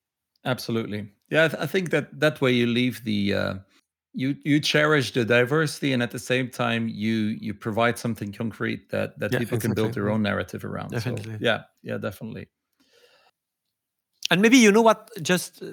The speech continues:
Speaker 2: just to echo your last word, um,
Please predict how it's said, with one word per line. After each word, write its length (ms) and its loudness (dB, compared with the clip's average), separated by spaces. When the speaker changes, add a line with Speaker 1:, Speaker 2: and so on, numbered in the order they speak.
Speaker 2:
just 340 -6
to 260 -6
echo 460 0
your 240 2
last 400 2
word, 320 2
um, 640 2